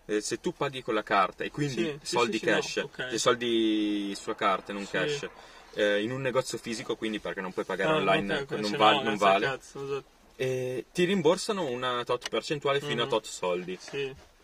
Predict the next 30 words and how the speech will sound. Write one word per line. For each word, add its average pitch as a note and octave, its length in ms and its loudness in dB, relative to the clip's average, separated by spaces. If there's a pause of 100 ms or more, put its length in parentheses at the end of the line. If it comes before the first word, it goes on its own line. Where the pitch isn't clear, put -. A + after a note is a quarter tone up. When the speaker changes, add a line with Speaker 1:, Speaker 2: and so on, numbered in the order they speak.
(280)
Speaker 2:
E A#2 60 -2
questo C#3 280 -2
qua G#3 140 0
cosa B2 220 -2
fa? F2+ 220 -2
Ti, G2+ 180 -6
diciamo, G2 360 -10 (300)
ha G2+ 80 -2
riaperto A2 380 0
il G#2+ 60 0
mercato, G2+ 1040 -2
il F#2 100 -6
mercato F#2+ 920 -4 (420)
dei F#2+ 160 0
negozi, G2+ 460 0
perché, F#2 320 -4 (380)
eh, G2 260 0
basta A2 340 0
che A#2 140 2
mettono A2 340 -2
la, G#2 360 0
il G#2 120 -4
coso G2+ 240 -4
per G2+ 120 -6
la G2+ 80 0
carta A2 260 -4
di A#2+ 100 -4
credito C3+ 440 -4
e, F2 520 4
e, F2 340 -4